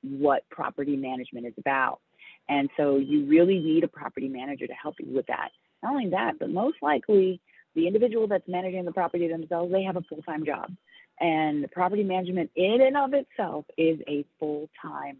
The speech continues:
job. So I always like to tell people, you need to fire yourself and hire me <laughs> because I can dedicate myself to taking care of your property,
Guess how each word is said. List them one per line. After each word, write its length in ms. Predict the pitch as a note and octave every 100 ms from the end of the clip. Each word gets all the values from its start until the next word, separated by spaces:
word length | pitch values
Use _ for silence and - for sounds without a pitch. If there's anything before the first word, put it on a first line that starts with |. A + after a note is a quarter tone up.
| -
job. 400 | C#3+ C3 - - _ - - _ -
So 160 | D#3+
I 120 | D3
always 300 | C#3+ E3+ E3+
like 160 | D#3+ D#3+
to 80 | _
tell 140 | - D3+
people, 240 | D#3 D3
you 100 | D3+
need 120 | F3+
to 80 | E3+
fire 320 | - D3+ E3
yourself 440 | E3+ E3+ - D#3+ F3+
and 140 | E3+
hire 300 | - C#3+ C#3
me 360 | D3+ D#3 G#3+ C4+ - - _ _ - -
<laughs> 80 | F#4 - F#4+ C#4+ -
because 460 | F3+ F3 F3+ F3 D#3+ D#3
I 240 | D#3 E3 D#3
can 200 | E3 E3+
dedicate 680 | D3 D#3 E3+ A3 D3+ D3+ -
myself 640 | D3+ C#3+ D#3 C#3+ C#3 C#3 _ -
to 300 | D3 C3+ C3+ _ _ -
taking 240 | D#3+ D#3
care 160 | D3 C#3+
of 60 | C#3
your 100 | B2+
property, 540 | D#3 C#3+ D3 D3 C#3